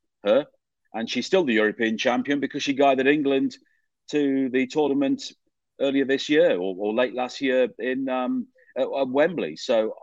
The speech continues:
I think you need to go for the best candidate available, personally. Ideally, you want someone from the same country. You look at, um,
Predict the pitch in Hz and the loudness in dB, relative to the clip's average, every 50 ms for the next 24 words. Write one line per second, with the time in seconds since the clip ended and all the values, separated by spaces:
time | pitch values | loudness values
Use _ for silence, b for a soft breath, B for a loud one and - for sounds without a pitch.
0 | - - - - 147 - - 160 117 104 104 110 107 - - 98 110 104 98 - | -14 -8 -6 -6 -4 -4 -4 -6 -6 -6 -6 -6 -8 -6 -2 0 0 0 0 -2
1 | 104 101 - 113 110 - - - 120 110 104 101 95 107 104 - - 92 104 123 | -4 -4 -2 -4 -4 -4 -6 -4 -4 -2 0 0 0 0 0 -2 -4 -2 0 0
2 | 139 143 110 90 - - 104 104 107 107 - - 82 80 90 110 - - 110 107 | 0 0 -2 -4 -6 -2 -2 -2 -2 -2 -6 -12 -10 -8 -8 -8 -4 0 0 0
3 | 101 - 127 139 165 185 143 107 113 143 170 - _ _ _ _ - 104 110 113 | 2 4 4 4 4 4 2 2 2 0 0 -4 _ _ _ _ -6 -2 0 0
4 | 113 110 98 - 131 110 104 104 104 - - 104 101 95 - 123 110 101 104 98 | 0 -2 -2 -2 -2 -2 -2 -2 -4 -6 -6 -6 -6 -4 0 2 2 2 0 -2
5 | - 120 117 120 - - - 135 160 170 _ _ _ _ _ _ _ _ - - | -4 -4 -4 -4 -4 -4 -4 -4 -4 -6 _ _ _ _ _ _ _ _ -20 -16
6 | - 104 113 113 110 113 117 131 123 - - 139 117 - - - 127 117 117 113 | -10 -8 -2 0 2 4 4 4 4 4 2 0 0 0 2 4 4 6 6 4
7 | 117 110 101 | 2 -2 -6